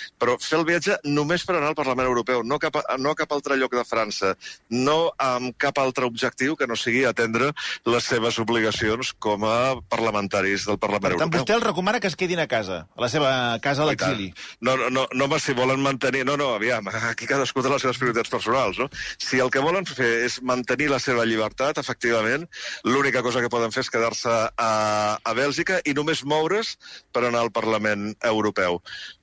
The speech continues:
Speaker 1: Ara bé, si tenen altra estratègia, a partir d'aquí jo ja no ho sé, no? I tampoc sé, doncs, l'èxit d'aquesta estratègia, perquè tampoc la, la, la conec, no? Vull dir que caldria, doncs, veure en cada cas, doncs, mira, doncs, hem pensat això, hem pensat l'altre, hem pensat que potser ens convindria...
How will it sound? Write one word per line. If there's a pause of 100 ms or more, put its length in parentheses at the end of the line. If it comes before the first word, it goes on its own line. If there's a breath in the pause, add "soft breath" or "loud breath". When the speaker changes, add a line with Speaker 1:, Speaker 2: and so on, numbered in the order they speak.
Speaker 1:
Ara
bé, (180)
si
tenen
altra
estratègia, (100)
a
partir
d'aquí (100)
jo
ja (100)
no
ho
sé,
no?
I
tampoc
sé, (500 loud breath)
doncs,
l'èxit
d'aquesta
estratègia,
perquè
tampoc
la,
la,
la
conec,
no?
Vull
dir
que (380)
caldria, (420 loud breath)
doncs,
veure
en
cada
cas,
doncs,
mira,
doncs,
hem
pensat
això,
hem
pensat
l'altre,
hem
pensat
que
potser
ens
convindria...